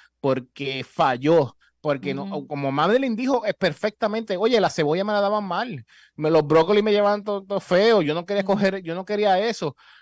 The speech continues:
Speaker 1: Pues ya veo que tengo que re-, de-, rediseñar la manera entonces de la experiencia de la persona
Speaker 2: Correcto.
Speaker 1: a la hora de comprar. Así que
Speaker 2: Correcto.
Speaker 1: si yo como empresario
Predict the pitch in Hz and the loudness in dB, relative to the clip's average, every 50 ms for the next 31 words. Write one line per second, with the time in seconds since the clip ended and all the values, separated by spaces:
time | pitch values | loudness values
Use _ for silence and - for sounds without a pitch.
0 | _ _ - 165 160 156 170 165 165 175 190 214 233 247 240 226 202 185 185 190 | _ _ -2 -2 0 2 2 4 4 4 4 4 2 2 -2 0 2 2 2 2
1 | 190 - 214 202 - 127 - - 175 180 180 180 _ 185 175 156 165 180 175 175 | 0 -4 -8 -8 -8 -14 -14 -8 -8 -8 -8 -8 _ -10 -10 -6 -4 -2 -2 -2
2 | 180 165 - 185 170 156 147 147 151 165 196 214 226 220 214 190 180 190 208 208 | -4 -6 -6 -6 -6 -6 -4 -4 -4 -2 -2 -4 -4 -4 -4 -6 -6 -4 -4 -4
3 | 208 190 175 180 185 196 202 - 208 202 190 175 160 - - 160 139 139 139 151 | -4 -4 -4 -8 -8 -8 -6 -4 -4 -2 -2 -2 -4 -2 -4 -2 -2 0 -2 -2
4 | 175 202 214 - 220 214 202 185 175 175 170 190 175 160 143 147 165 180 180 175 | -2 -4 -4 -4 -2 -2 0 -2 -2 -2 -2 -4 -4 -4 -6 -8 -6 -8 -8 -10
5 | - _ - 175 160 165 151 143 143 139 139 139 147 143 139 123 123 117 113 104 | -12 _ -18 -18 -10 -2 0 2 4 4 4 4 2 2 0 -4 -6 -8 -8 -4
6 | - 165 226 202 123 - - _ - - 135 - - 175 208 247 - 277 233 - | 0 2 2 2 0 -2 -8 _ -20 -20 -10 -4 -2 -2 -2 0 2 0 0 0
7 | - - - 196 185 170 190 214 247 247 269 254 247 240 214 - 202 160 - - | -4 -8 -6 -6 -2 0 2 2 2 2 0 -2 -2 -4 -4 -4 -6 -6 -4 -2
8 | 170 165 165 156 143 123 110 95 82 | 2 2 4 4 2 0 -4 -6 -8